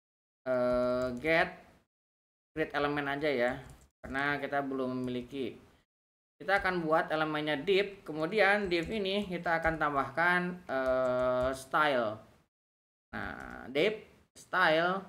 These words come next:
eh, height-nya kita akan ambil dari height, kemudian width-nya kita akan kasih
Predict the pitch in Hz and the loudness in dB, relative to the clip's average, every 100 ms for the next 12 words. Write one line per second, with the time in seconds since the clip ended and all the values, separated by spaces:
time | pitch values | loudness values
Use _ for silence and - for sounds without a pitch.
0 | - 135 117 117 110 107 - _ _ _ | -16 -6 -4 -2 -4 -8 -16 _ _ _
1 | _ _ _ - 160 160 156 165 214 220 | _ _ _ 2 2 2 2 4 4 2
2 | 160 170 165 156 151 139 139 135 156 185 | 0 0 0 2 2 2 0 2 2 4
3 | 147 147 147 147 156 180 208 - - - | 2 2 0 0 2 0 -6 -16 -20 -8
4 | 131 139 147 147 147 139 139 151 175 180 | -4 2 2 2 -2 -2 -2 0 -2 -4
5 | 143 143 143 139 135 139 135 135 | -4 -4 -4 -6 -4 -4 -2 -4